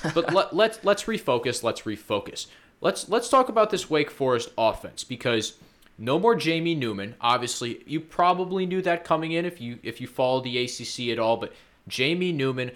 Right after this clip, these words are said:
Speaker 1: was a senior last year at Wake, and he left that Wake Forest Syracuse game with, with an injury some way through the s-, midway through the second quarter,
Speaker 2: Mm-hmm.
Speaker 1: and we saw Sam Hartman step up and, and play pretty well.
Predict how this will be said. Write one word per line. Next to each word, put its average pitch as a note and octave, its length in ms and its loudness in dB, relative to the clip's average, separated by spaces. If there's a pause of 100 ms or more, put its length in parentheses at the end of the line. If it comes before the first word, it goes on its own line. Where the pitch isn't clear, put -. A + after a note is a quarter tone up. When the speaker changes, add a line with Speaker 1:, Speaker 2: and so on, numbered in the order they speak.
(120)
Speaker 1:
was A#2 180 -6
a A2+ 40 -8
senior G3 420 -2
last C3+ 440 2
year A#2 280 -2
at G2+ 260 0 (240)
Wake, G#2+ 400 -2
and G2 340 -8 (180)
he B3 160 -4
left F3 280 0
that C3+ 240 -2
Wake A#2 200 -4
Forest A2 540 -2
Syracuse A#2 540 -4
game G#2+ 300 -4
with, A2 240 -6 (120)
with A#2 200 -8
an A2 100 -10
injury A#2 640 -4 (320)
some E3 320 0
way D3 160 2
through D3 260 0
the B2+ 60 -4
s-, - 260 -8
midway E3+ 320 0
through A#2 200 -8
the A#2 60 -6
second A#2 380 -4
quarter, G#2 380 -2
Speaker 2:
Mm-hmm. G#2 140 -8 (180)
Speaker 1:
and B2+ 160 0
we G3 80 -2
saw C4+ 240 2
Sam G#3+ 420 0
Hartman G#3 440 2 (480)
step C3+ 340 -2
up B2+ 160 4
and, D3 140 -2 (140)
and D3 140 -6
play C#4+ 260 2
pretty B3 360 0
well. D3+ 400 4